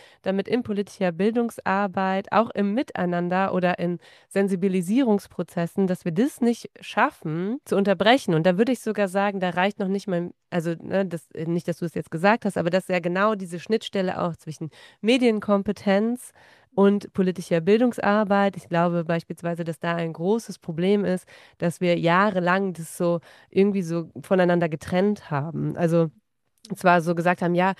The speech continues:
ähm, Medienkompetenz bedeutet, dass man Quellen checken muss, aber dann wurde so random gesagt, „Ja, hier ist jetzt so eine Falschmeldung und jetzt suchen wir mal, versuchen wir mal rauszufinden, <laughs> warum,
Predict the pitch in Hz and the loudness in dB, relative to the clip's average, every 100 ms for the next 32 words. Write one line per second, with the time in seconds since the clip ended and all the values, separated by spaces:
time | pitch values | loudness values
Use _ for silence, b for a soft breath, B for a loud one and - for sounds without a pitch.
0 | B B - 175 180 175 185 196 220 196 | B B -6 -2 0 0 2 2 0 0
1 | 185 180 180 180 - 160 175 190 170 170 | -4 -2 -2 -2 -4 0 2 2 -2 -2
2 | 165 - 190 220 202 - 156 156 151 165 | -4 0 0 0 -2 -6 -6 -2 0 2
3 | 277 - b b b b _ 185 185 196 | 0 -2 b b b b _ 2 6 4
4 | 190 202 175 190 170 190 214 208 196 185 | 4 0 0 2 4 2 2 -2 -4 -2
5 | 185 180 180 190 - - 165 - 214 277 | -4 -2 -4 -4 -6 -6 -6 0 2 2
6 | - 247 247 220 190 175 - 202 190 180 | 0 -2 0 0 -2 -4 -6 -6 -2 -2
7 | 175 170 170 180 175 185 175 151 170 196 | 0 -2 -4 -4 0 2 2 4 2 2
8 | - 175 190 180 180 170 165 175 185 | -4 0 4 4 4 2 2 2 2